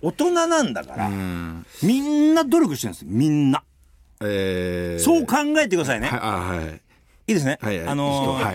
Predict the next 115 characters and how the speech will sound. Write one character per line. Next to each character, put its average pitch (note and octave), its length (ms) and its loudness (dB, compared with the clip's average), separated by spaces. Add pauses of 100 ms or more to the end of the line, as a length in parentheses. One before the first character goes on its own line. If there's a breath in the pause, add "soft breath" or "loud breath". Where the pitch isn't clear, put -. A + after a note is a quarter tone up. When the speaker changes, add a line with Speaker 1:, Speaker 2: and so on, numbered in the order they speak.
Speaker 2:
い、 - 40 -14
ち - 80 -10
ょ - 20 -8
っ - 20 -8
と。 E3+ 60 -2
Speaker 1:
み F3 60 0
さ E3+ 180 0
ち D3+ 120 -4
ゃ C3 40 0
ん。 A2 40 -2
Speaker 2:
み G#2+ 40 -4
さ G#2+ 140 -2
ち - 120 -8
ゃ F#2+ 40 -4
ん、 - 20 -6
は F#2+ 160 -4
い、 D2 100 -10
は E2+ 200 -10
い、 D2 160 -16
は F#2 120 -10
い。 D#2+ 80 -6
Speaker 1:
あ C#3 80 -2
の、 B2 240 -6
Speaker 2:
ち - 80 -16
ょ - 20 -18
っ - 20 -18
と。 - 160 -12 (340)
は - 100 -12
い。 - 60 -2
Speaker 1:
今 A3+ 200 -2
度 F#3 120 -6
か A3 100 -2
ら B3 180 -2
そ D#4 300 2
う - 80 -2
考 A#3+ 280 0
え B2 60 -4
て - 80 -10
く - 40 -16
だ - 40 -14
さ C3+ 160 -4
い。 - 0 -
Speaker 2:
そ C#3+ 60 -2
う - 0 -
考 D#3 60 -6
え - 0 -
る。 F3 60 -2
Speaker 1:
あ G#3 40 0
の、 C4 80 0
あ B3+ 40 -2
な A3 60 -6
た A3+ 100 0
を A3+ 120 2
楽 D3+ 240 -2
に F#3 120 -4
す D3 160 -4
る、 D#3 140 -2
Speaker 2:
は F#2+ 80 -6
い。 F2 60 -6
Speaker 1:
あ、 D3+ 220 -2
挨 F#3 80 0
拶 F#3 260 -6
か D#3 80 0
ら C#3 80 -2
始 D3 160 -6
め D#3+ 80 -6
た D#3+ 80 -4
方 D3+ 120 -4
が C#3+ 80 -2
い E3 40 0
い E3 40 -2
で D3+ 120 -4
し - 100 -8
ょ D3 60 -2
う B2+ 80 -8
か F3+ 180 -2
と A2+ 160 -12
か、 F2+ 100 -8
Speaker 2:
は A2+ 100 0
い。 - 60 -8 (220 loud breath)
Speaker 1:
な E3 160 -4
ん D3+ 80 -10
と C#3 120 -12
か B2+ 140 -8
ど D3+ 140 -6
う E3 40 -8
す F3+ 100 -8
れ - 20 -10
ば D#3 80 -8
い D#3+ 60 -6
い - 20 -6
で D#3 60 -8
し C3+ 80 -12
ょ - 20 -8
う C3+ 60 -12
か、 C3+ 80 -10
そ - 80 -10
れ F3+ 80 -6
と F3+ 40 -8
も E3+ 60 -8
何 E3 180 -8
も F3+ 60 -8
し - 100 -12
な G3 100 -8
く - 40 -14
て - 80 -12
い G3+ 40 -10
い - 20 -10
ん G#3 40 -10
で F#3+ 60 -10
し - 80 -14
ょ E3 60 -10
う D3+ 40 -14
か E3+ 180 -8
っ - 40 -20